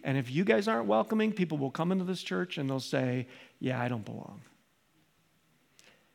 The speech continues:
Yeah, that's a club, and I don't fit in that club."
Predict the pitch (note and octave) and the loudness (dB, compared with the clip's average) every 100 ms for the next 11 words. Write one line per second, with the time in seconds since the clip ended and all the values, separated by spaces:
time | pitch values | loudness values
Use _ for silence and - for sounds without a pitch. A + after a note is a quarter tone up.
0 | - B2+ B2+ D3+ E3 - E3 D3+ D3+ D3+ | -4 0 2 2 0 -2 0 2 2 -4
1 | D#3+ - - - - - _ _ _ _ | -10 -18 -20 -20 -20 -20 _ _ _ _
2 | _ _ _ _ _ B2+ B2+ C#3+ C3+ - | _ _ _ _ _ 0 2 2 0 -2
3 | - C3+ A#2+ A2+ - - - - | -4 -2 -4 -8 -10 -12 -10 -10